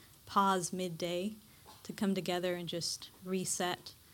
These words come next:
turn our attention within, and have a period of mindfulness in the middle of the day.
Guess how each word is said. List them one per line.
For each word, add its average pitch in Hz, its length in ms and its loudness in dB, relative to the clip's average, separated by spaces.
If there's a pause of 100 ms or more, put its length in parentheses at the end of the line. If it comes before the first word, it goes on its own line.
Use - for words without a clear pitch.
(200)
turn 196 220 4
our 185 120 4
attention 185 460 0
within, 180 520 -2
and 190 120 0
have 190 120 0
a 180 60 -4
period 180 360 0
of 170 120 -2
mindfulness 175 760 -4
in 196 120 2
the 185 80 2
middle 180 180 2
of 175 120 0
the 170 80 4
day. 165 340 0